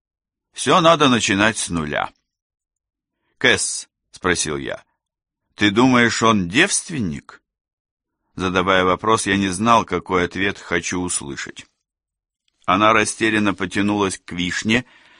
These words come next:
продолжая смотреть записи, и я заметил, как дрогнули её ресницы. Она поняла, о чём я спрашиваю. «Не знаю. Ясно, что он делал это нечасто,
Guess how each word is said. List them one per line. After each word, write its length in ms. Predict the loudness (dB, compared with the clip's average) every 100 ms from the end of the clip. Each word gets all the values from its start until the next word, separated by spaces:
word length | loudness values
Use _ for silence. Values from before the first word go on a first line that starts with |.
| _ -2
продолжая 560 | 0 4 4 4 4
смотреть 480 | 2 0 0 -2 -2
записи, 600 | 0 0 0 -6 -8 -10 _ _ _ _ _
и 80 | 0
я 140 | 2 4
заметил, 520 | 2 2 2 2 2
как 240 | 0 0
дрогнули 480 | 2 0 0 -2 -2
её 280 | -2 0 0
ресницы. 800 | -2 -4 -2 -4 -4 -8 -8 -12 _ _ _ -4
Она 320 | 0 2 2
поняла, 640 | 0 0 2 2 4 2
о 80 | 0
чём 260 | -4 -6
я 140 | -6 -10
спрашиваю. 680 | -8 -8 -6 -10 -16 -18 _ _ _ _ _ _ _ _ _ _
«Не 180 | 0 0
знаю. 600 | 2 2 2 2 -4 -12 _ _ _ _ _ _
Ясно, 420 | 0 2 2 2 0
что 240 | 0 2
он 180 | 2 2
делал 340 | 2 4 4
это 260 | 2 2 0
нечасто, 800 | 0 0 0 0 -2 -10 -12